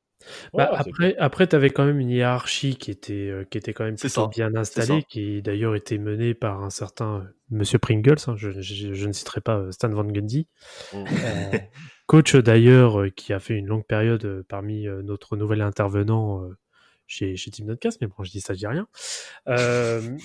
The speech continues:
Speaker 1: <laughs> j'étais obligé de le placer. Mais, euh, bah, du coup, il y a, alors, en fait, moi, je trouve que l'équipe était quand même é-, équilibrée à cette
Speaker 3: Équilibrée,
Speaker 1: période-là.
Speaker 3: ouais.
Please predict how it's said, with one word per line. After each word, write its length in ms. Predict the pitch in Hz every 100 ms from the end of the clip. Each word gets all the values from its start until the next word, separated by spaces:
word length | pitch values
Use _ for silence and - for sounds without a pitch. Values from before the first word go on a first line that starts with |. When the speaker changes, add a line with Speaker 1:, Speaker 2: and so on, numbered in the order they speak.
| -
Speaker 1:
<laughs> 680 | - - - - - -
j'étais 300 | 180 - -
obligé 220 | 117 117 117
de 60 |
le 60 | 110
placer. 360 | - 98 147 - - - - 180 139
Mais, 240 | 123 123 120
euh, 120 | 113
bah, 140 | 120
du 180 | 127 139
coup, 220 | 139 254
il 60 | 190
y 60 | 131
a, 80 |
alors, 380 | 143 117 110 - -
en 120 | 135
fait, 180 | 220 208 _ -
moi, 200 | 135 160
je 80 | 165
trouve 260 | - 247 -
que 100 | 151
l'équipe 400 | 139 135 139 247
était 220 | 151 - 110
quand 140 | 135
même 180 | 175 147
é-, 160 | 117 - _ _ -
équilibrée 680 | 156 - 175 165 165 190 143
à 60 |
cette 200 | - 120 -
Speaker 3:
Équilibrée, 400 | 113 165 143 127
Speaker 1:
période-là. 140 | 98
Speaker 3:
ouais. 100 | 85